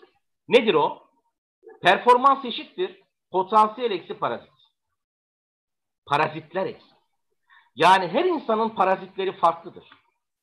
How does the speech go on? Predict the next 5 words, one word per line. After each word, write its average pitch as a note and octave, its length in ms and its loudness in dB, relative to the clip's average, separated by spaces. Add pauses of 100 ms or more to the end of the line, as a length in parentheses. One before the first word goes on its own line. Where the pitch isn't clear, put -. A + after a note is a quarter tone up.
Ne F#3+ 180 -4
demek C#3+ 240 -6
istiyoruz? - 560 -16 (1600)
Şimdi G#3+ 580 -4
amacımız, G#3 540 4